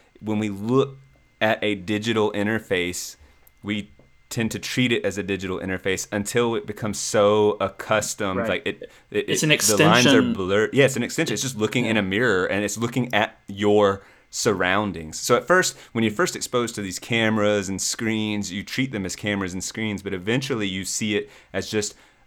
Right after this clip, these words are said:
Speaker 1: a view of your surroundings. And so when you see Freddy Krueger taking up the camera,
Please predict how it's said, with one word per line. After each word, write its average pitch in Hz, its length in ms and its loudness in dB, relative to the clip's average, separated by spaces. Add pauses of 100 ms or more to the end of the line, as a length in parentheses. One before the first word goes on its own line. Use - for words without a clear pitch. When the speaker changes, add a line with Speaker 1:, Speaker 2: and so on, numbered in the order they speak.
(160)
Speaker 1:
a 101 80 0
view 104 640 -2
of 92 280 -2
your 95 200 0
surroundings. 87 840 -4
And 101 180 -8
so 101 260 2
when 95 140 -2
you 98 80 0
see 123 240 -4
Freddy 120 240 0
Krueger 101 680 -4
taking 110 280 -2
up 95 140 -2
the 92 100 -2
camera, 98 640 -4